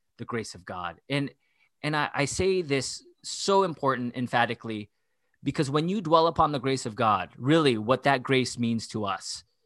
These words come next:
and how God is doing all the actions, um, <laughs> there is, there is no words to, to, to, to, to describe the,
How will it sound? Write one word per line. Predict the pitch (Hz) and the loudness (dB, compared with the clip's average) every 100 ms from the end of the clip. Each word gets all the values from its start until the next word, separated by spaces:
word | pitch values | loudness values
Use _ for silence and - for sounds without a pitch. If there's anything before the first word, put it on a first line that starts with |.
| _ _ - | _ _ -2
and | 131 | 0
how | 123 127 | 4 4
God | 117 127 123 120 | 6 6 6 6
is | 107 | 0
doing | 120 113 | -2 0
all | 110 104 | 2 0
the | 104 | 0
actions, | 98 95 - 90 82 - _ _ _ _ _ _ _ - | -4 -6 -10 -16 -18 -20 _ _ _ _ _ _ _ -2
um, | 113 101 92 - _ _ _ _ _ _ _ _ _ _ _ _ _ _ _ _ _ _ _ _ _ _ _ _ _ _ _ _ _ _ _ _ _ _ _ _ _ _ _ _ _ _ _ _ | 0 0 -2 -10 _ _ _ _ _ _ _ _ _ _ _ _ _ _ _ _ _ _ _ _ _ _ _ _ _ _ _ _ _ _ _ _ _ _ _ _ _ _ _ _ _ _ _ _
<laughs> | - - - - - - 143 | -6 -6 -8 -20 -20 -16 0
there | 165 156 | 2 2
is, | 156 - _ _ - - - | -2 -12 _ _ -20 -18 4
there | 165 165 | 8 10
is | 180 160 | 10 8
no | 175 170 | 4 6
words | 165 147 107 - - - _ _ _ _ - | 6 6 2 -8 -16 -18 _ _ _ _ 2
to, | 160 139 131 - - | 4 6 4 -2 0
to, | 147 131 - | 2 2 0
to, | - 135 - | 0 0 -2
to, | - 139 120 - _ _ _ _ _ _ _ - | 0 0 0 -8 _ _ _ _ _ _ _ -8
to | 143 | -6
describe | 143 - 160 156 151 | -6 0 4 4 4
the, | 127 117 | 2 0